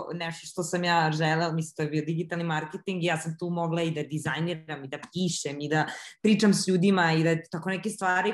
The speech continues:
koje ja, kad dok sam studirala, apsolutno nisam mogla da zamislim. I onda sam shvatila samo tada kao da sam nekome pričala da bih htjela da radim sve ovo zajedno, prvo bi mi neko rekao,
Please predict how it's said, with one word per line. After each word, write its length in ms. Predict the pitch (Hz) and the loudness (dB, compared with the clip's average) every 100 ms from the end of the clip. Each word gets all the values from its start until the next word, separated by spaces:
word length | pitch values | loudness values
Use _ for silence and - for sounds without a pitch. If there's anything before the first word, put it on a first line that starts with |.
| - | -2
koje 200 | 196 175 | -2 0
ja, 300 | 160 165 160 | 0 0 -2
kad 120 | 165 | -6
dok 100 | 160 | -8
sam 140 | - 160 | -8 -10
studirala, 540 | 180 160 160 165 165 | -6 -2 0 2 0
apsolutno 380 | 165 185 170 190 | 0 -6 -4 -4
nisam 220 | 185 196 | -2 -2
mogla 180 | 185 190 | -2 -2
da 120 | 196 | -2
zamislim. 600 | 185 175 175 165 147 135 | -2 -2 -2 -6 -10 -12
I 160 | 139 151 | -6 -2
onda 220 | 147 151 | -2 -2
sam 160 | 160 160 | -4 -2
shvatila 440 | 165 160 175 170 | 0 0 0 -2
samo 220 | 165 175 165 | -2 -6 -4
tada 460 | 156 156 160 160 | 0 0 0 -4
kao 260 | - 165 - - _ _ _ _ - | -4 -4 -4 -12 _ _ _ _ -8
da 100 | 156 | -6
sam 160 | 165 156 | -4 -2
nekome 400 | 208 311 233 - | 0 0 0 0
pričala 480 | 185 196 392 381 | -2 -2 0 0
da 80 | 202 | 0
bih 120 | 165 | -4
htjela 260 | 160 254 311 | -2 -2 0
da 100 | 247 | 0
radim 200 | 285 294 | 0 0
sve 200 | 277 262 | -2 -2
ovo 140 | 277 269 | -2 -4
zajedno, 680 | 175 156 185 285 359 370 269 | -2 -2 -2 -4 -6 -8 -4
prvo 200 | 262 240 | -4 -2
bi 120 | 247 | -2
mi 120 | 247 | -4
neko 220 | 240 240 | -6 -6
rekao, 220 | 247 226 | -8 -8